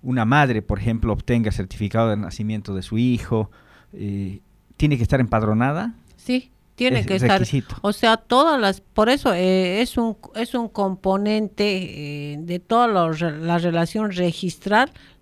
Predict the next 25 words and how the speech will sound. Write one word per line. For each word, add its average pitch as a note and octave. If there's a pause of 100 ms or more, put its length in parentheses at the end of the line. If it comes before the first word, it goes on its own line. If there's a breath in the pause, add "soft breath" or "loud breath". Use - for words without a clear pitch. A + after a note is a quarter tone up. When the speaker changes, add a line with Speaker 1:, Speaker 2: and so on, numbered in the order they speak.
(140)
Speaker 2:
eh, F3 (120)
que F3+
es F#3
pa-, F#3 (140)
que G3+
es G3 (100)
parte F#3
de E3
lo E3+
que G3
es F#3+
la E3+
biometría F3+
registral. F#3 (140)
Speaker 1:
Ujú. G#2 (100)
Speaker 2:
Entonces, F#3+
dentro G#3+
de G#3
la G3+
biometría A3+
registral, A#3
lógicamente, A3+
está A3
el G#3
padrón G3